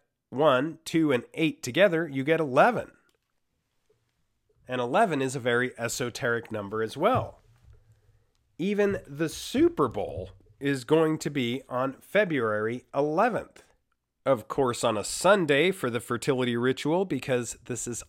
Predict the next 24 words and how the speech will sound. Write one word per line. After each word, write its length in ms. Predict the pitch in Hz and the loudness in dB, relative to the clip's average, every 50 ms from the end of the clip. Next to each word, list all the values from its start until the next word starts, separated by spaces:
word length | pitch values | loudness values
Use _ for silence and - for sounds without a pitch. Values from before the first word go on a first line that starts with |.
| - | -4
all 340 | - 123 123 123 123 120 113 - | 0 2 2 4 2 2 -2 -4
about 440 | 117 107 113 110 107 107 104 - | -4 -2 0 0 0 0 -2 -4
worshiping 580 | 101 110 135 147 - - 131 - 127 117 113 107 | 0 4 4 4 4 2 -2 -2 -2 -2 -2 -4
the 100 | 98 95 | -4 -6
sun, 600 | - - - - 170 185 165 127 123 156 175 - _ _ _ _ _ _ _ _ _ _ _ _ _ _ _ _ _ _ _ _ _ _ _ _ _ _ | -8 -4 0 4 4 6 4 4 2 -2 -6 -10 _ _ _ _ _ _ _ _ _ _ _ _ _ _ _ _ _ _ _ _ _ _ _ _ _ _
since 340 | - - - 127 117 - - | -8 -4 -2 -2 -2 -4 -8
the 180 | - - 113 | -6 -6 -6
golden 720 | 98 92 _ - 127 131 147 151 147 139 147 135 127 120 113 | -6 -6 _ 2 6 8 8 8 8 6 4 2 2 2 4
dawn 360 | 131 131 139 139 139 131 127 | 6 8 8 8 8 6 4
in 120 | 127 117 | 2 0
the 60 | 117 113 | 0 0
morning 440 | 120 156 196 208 180 156 160 175 - _ _ - | 2 4 4 4 4 2 0 -2 -8 _ _ -8
until 340 | 127 139 135 - 139 127 123 | -6 -6 -4 -2 0 0 0
the 140 | 120 143 135 | 0 -2 -2
sunset. 680 | - - 208 226 233 202 - - - 85 67 - _ _ _ _ _ _ _ _ _ _ _ _ _ _ - | 0 0 0 0 0 0 -2 -4 -4 -4 -6 -10 _ _ _ _ _ _ _ _ _ _ _ _ _ _ -14
Sun 380 | - - - 180 180 175 160 | -8 -2 2 4 4 4 4
worship 380 | 147 143 135 127 - 143 127 - | 4 2 2 2 0 -2 -2 -2
is 100 | 123 113 | -2 -4
a 60 | 120 | -2
big 280 | 113 - 160 165 147 - | 0 2 2 2 2 0
thing 280 | - - 170 175 160 | -2 0 0 2 2
in 80 | 143 123 | 2 0
the 140 | 117 110 104 | 0 0 0
esoteric. 840 | 101 92 - - 92 87 - - 98 87 78 71 - - - - | 0 -2 -2 -6 -8 -8 -8 -8 -8 -6 -8 -8 -12 -14 -18 -20